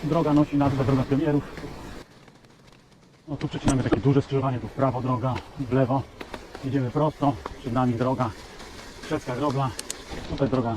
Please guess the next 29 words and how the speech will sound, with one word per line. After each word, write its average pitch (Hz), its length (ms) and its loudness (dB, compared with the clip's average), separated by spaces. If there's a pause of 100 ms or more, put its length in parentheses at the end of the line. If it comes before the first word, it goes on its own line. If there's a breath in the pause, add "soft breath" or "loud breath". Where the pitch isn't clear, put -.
(140)
w - 20 -6
lewo 147 280 0
pokazuje, 135 500 2 (100)
czerwony 147 340 4
szlak, 131 180 -2
droga 127 200 -2
rowerowa, 120 300 0
my 151 280 2
odbijamy 131 400 2
łukiem 120 300 -2 (440)
w - 40 -10
prawo. 147 400 4 (340)
Ten 160 100 6
moment 175 260 6
to 160 80 0
był, 151 260 4 (540)
to 160 60 0
była 143 140 4
szwedzka 143 320 0
grobla, 165 360 2 (460)
dosłownie 143 300 4
przez - 140 -6
kilkadziesiąt 139 440 2
metrów. 135 320 0 (1900)
A 175 60 2
teraz 175 260 4
jest 160 140 0
klesza 175 280 4
droga, 143 380 2